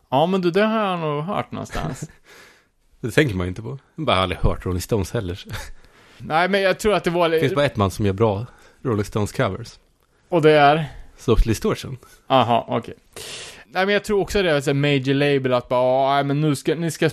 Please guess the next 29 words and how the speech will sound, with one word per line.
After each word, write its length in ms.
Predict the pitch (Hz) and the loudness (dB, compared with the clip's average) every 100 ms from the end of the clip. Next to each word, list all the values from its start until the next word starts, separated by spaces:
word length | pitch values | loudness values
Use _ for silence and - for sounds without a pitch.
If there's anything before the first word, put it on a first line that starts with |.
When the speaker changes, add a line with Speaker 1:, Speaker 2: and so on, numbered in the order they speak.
| - | 0
Speaker 1:
nu 180 | 175 | -2
ska 120 | 156 156 | 0 -2
ni 60 | |
spela 320 | 135 151 127 | 0 2 2
så 120 | 120 135 | 2 2
här 520 | 170 180 175 175 - | 2 4 4 2 2
och 80 | 147 | 2
ni 120 | 135 | 0
ska 200 | - 131 | 2 0
ha 240 | 123 143 | 2 0
punkattityden 840 | - 156 135 135 - - 175 151 139 | 2 0 2 -2 -4 0 2 2 -2
så 100 | 135 | -4
vi 40 | |
kan 160 | 127 117 | -4 -2
sälja, 520 | 147 131 131 147 143 | 2 2 2 2 2
men 140 | 139 | 2
ni 60 | 135 | 0
ska 140 | - | 0
ha 40 | 127 | -2
en 40 | |
Stones-låt 720 | - 156 143 127 165 165 151 | 0 0 0 0 0 2 2
så 80 | - | 0
att 160 | 135 - - - | -2 -4 -20 -12
folk 260 | - 135 - | -4 -4 -2
känner 280 | 147 135 143 | -2 0 2
igen 280 | 165 160 | 2 2
den 120 | 143 120 | 0 -2
från, 300 | 135 127 120 - - | -2 -4 -4 -12 -4
ja, 280 | 127 - | -2 -2